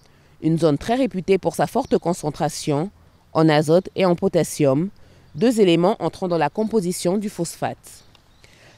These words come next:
Patrice Motsepe entend investir dans ce projet plusieurs centaines de milliers de dollars américains qui auront pour impact direct favoriser la fabrication des engrais pour le développement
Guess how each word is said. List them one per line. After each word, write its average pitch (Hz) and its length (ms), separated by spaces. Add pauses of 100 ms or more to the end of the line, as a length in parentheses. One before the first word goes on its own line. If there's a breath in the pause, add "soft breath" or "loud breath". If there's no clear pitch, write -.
Patrice 165 340
Motsepe 170 580
entend 151 260
investir 160 440
dans 160 100
ce 160 120
projet 147 520
plusieurs 170 400
centaines 151 440
de 151 40
milliers 151 240
de 139 100
dollars 147 360
américains 143 580 (480 soft breath)
qui 175 140
auront 175 180
pour 170 180
impact 208 320
direct 156 580 (260 soft breath)
favoriser 202 600
la 151 140
fabrication 165 600
des 156 200
engrais 151 460 (340 soft breath)
pour 175 120
le 165 100
développement 160 640